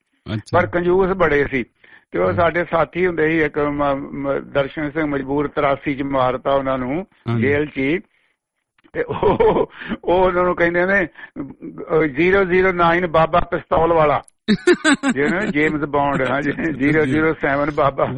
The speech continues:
Speaker 1: ਪਿਸਤੌਲ
Speaker 2: ਪੰਜਾਬ,
Speaker 1: ਵਾਲਾ।
Speaker 2: ਉਹਨੇ ਜ਼ੀਰੋ ਜ਼ੀਰੋ ਜ਼ੀਰੋ ਨਾਈਨ ਬਾਬਾ ਪਿਸਤੌਲ
Speaker 1: ਹੂੰ।
Speaker 2: ਵਾਲਾ ਉਹਦਾ ਨਾਂ ਰੱਖਿਆ ਹੁੰਦਾ ਸੀ। ਅੱਛਾ, ਚਲੋ,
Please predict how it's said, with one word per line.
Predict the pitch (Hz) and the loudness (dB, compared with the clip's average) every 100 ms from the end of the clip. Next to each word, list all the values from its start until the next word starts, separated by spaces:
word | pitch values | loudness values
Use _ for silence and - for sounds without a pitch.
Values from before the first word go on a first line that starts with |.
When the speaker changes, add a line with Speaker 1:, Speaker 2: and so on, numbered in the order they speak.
| 147 | -4
Speaker 1:
ਪਿਸਤੌਲ | - 131 - 120 117 | -2 -2 -2 -2 -2
Speaker 2:
ਪੰਜਾਬ, | 127 143 143 151 | 0 -2 -2 -4
Speaker 1:
ਵਾਲਾ। | - - - | -6 -10 -6
Speaker 2:
ਉਹਨੇ | 147 160 175 | -2 0 0
ਜ਼ੀਰੋ | 139 151 165 165 | 0 0 2 0
ਜ਼ੀਰੋ | 156 135 151 165 | -2 -2 0 0
ਜ਼ੀਰੋ | 151 160 160 | 0 0 0
ਨਾਈਨ | 160 156 151 151 | 2 0 0 0
ਬਾਬਾ | 147 143 147 | 0 2 0
ਪਿਸਤੌਲ | - 101 101 143 147 | -2 -4 0 2 4
Speaker 1:
ਹੂੰ। | 147 | 4
Speaker 2:
ਵਾਲਾ | 143 | 4
ਉਹਦਾ | 143 147 | 4 2
ਨਾਂ | 143 127 123 | 0 -2 -2
ਰੱਖਿਆ | 139 - 147 | -4 -4 -2
ਹੁੰਦਾ | 131 110 107 | -2 -2 -8
ਸੀ। | 107 107 _ - 113 - 139 | -10 -14 _ -20 -20 -10 -4
ਅੱਛਾ, | 131 139 131 | -2 -2 -2
ਚਲੋ, | 156 165 | 2 2